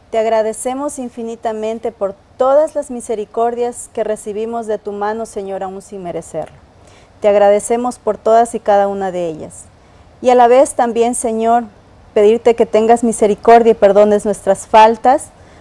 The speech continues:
nuestras ofensas, Señor, que hacemos contra ti cada día de las diferentes formas, Señor.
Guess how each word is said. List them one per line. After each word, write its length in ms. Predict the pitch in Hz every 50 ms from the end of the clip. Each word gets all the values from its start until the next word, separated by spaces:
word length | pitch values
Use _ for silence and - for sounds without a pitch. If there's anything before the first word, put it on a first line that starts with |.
| - -
nuestras 360 | 254 254 254 - 269 262 269 269
ofensas, 600 | 247 - - - 262 269 294 294 - 277 247 -
Señor, 380 | 233 214 214 214 220 226 226 226
que 100 | 220 202
hacemos 420 | - - 220 208 202 202 202 -
contra 320 | - 208 202 196 - 180
ti 200 | 180 - 214 208
cada 300 | 202 - 202 185 185 185
día 240 | 180 190 196 196 196
de 100 | 180 185
las 160 | 175 175 170
diferentes 580 | 180 180 - 196 175 185 185 185 - 185 - -
formas, 360 | - 185 185 170 170 170 165
Señor. 380 | - - 175 170 165 165 165